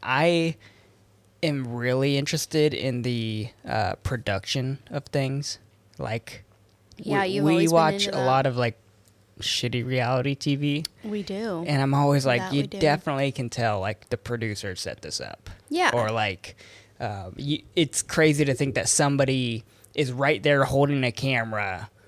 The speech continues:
Speaker 1: when all of this is going on. And
Speaker 2: Yeah.
Speaker 1: you forget that there's also a couple extra people with a mi-, boom
Speaker 2: Exactly.
Speaker 1: microphone and things like
Speaker 2: Yeah.
Speaker 1: that. So, um,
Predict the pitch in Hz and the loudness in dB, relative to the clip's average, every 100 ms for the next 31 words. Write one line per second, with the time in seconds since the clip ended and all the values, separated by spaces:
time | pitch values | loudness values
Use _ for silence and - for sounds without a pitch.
0 | _ - 131 123 120 160 160 160 151 139 | _ -8 -4 -2 0 4 6 6 4 0
1 | 147 143 131 127 123 123 120 208 - 143 | 0 2 2 2 2 2 6 6 6 4
2 | 127 127 127 - 135 - 127 113 - 113 | 2 0 -2 2 2 2 0 0 -4 -2
3 | 131 131 120 - 123 123 120 127 127 127 | -2 0 -2 -2 -4 -2 -2 -2 -2 -2
4 | 113 127 160 131 226 233 190 175 190 175 | -2 0 2 2 2 2 2 4 6 6
5 | 180 - 208 - 196 - 110 196 202 - | 2 0 0 -2 -4 -6 -6 -2 0 0
6 | - - 120 98 - - - - - - | 0 -2 -4 -6 -12 -18 -20 -20 -20 -2
7 | 147 139 127 120 | 2 2 0 -4